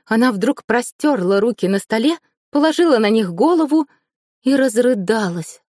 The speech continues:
словно не в силах более сдерживаться. Потрясенный и заинтригованный сэр Джон на цыпочках спустился с террасы. Однако заснуть в ту ночь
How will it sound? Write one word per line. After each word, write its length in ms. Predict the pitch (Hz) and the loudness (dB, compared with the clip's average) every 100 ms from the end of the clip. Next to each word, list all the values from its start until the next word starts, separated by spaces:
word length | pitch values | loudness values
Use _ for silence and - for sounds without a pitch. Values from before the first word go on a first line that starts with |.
| _ | _
словно 400 | - 247 262 226 | -8 -2 0 2
не 180 | 233 233 | 2 0
в 80 | - | -2
силах 380 | - 254 208 185 | -4 -4 -4 -4
более 460 | 170 202 185 170 | -2 0 0 -2
сдерживаться. 920 | 170 151 165 151 165 - - - - _ _ _ _ _ _ _ | -2 -2 -4 -4 -10 -12 -18 -18 -20 _ _ _ _ _ _ _
Потрясенный 720 | 214 214 202 202 220 190 185 | 0 0 2 0 2 2 0
и 20 | |
заинтригованный 880 | 175 180 175 180 170 165 160 151 160 | 0 0 0 0 0 0 0 -2 -4
сэр 240 | - 147 | -6 -8
Джон 420 | 131 175 247 294 - _ _ _ - | -6 -2 -2 -2 -8 _ _ _ -4
на 160 | 226 | -2
цыпочках 680 | 220 - 302 294 - - 254 | -2 -2 -2 -4 -6 -8 -8
спустился 720 | - - 214 - 185 202 - | -10 -8 -8 -2 -2 -2 -6
с 140 | 180 - | -8 -8
террасы. 680 | 175 156 143 131 - - - _ _ _ _ _ _ _ _ | -8 -6 -8 -12 -18 -20 -20 _ _ _ _ _ _ _ _
Однако 420 | 226 208 208 202 170 | -4 -2 -2 -2 -2
заснуть 580 | 160 - 151 160 220 - | -2 -4 -4 -4 -6 -12
в 80 | |
ту 140 | - 294 | -4 0
ночь 340 | 294 294 - | 0 -2 -8